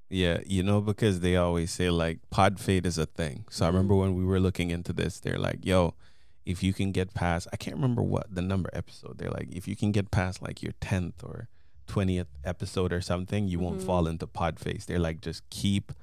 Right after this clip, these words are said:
Speaker 1: going," right? And something really encouraging for us on Spotify,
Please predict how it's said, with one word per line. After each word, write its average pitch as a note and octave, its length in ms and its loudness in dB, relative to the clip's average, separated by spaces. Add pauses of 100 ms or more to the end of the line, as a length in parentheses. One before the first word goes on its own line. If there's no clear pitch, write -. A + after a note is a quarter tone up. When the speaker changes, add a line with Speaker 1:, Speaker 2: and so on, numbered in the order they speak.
(380)
Speaker 1:
going," D#2+ 380 2 (360)
right? F#2+ 320 4 (420)
And - 120 4
something D#3+ 320 6
really C#3 340 8
encouraging G#2+ 640 2
for E2+ 520 -2
us E2 220 0
on E2 180 0
Spotify, G#2+ 760 -2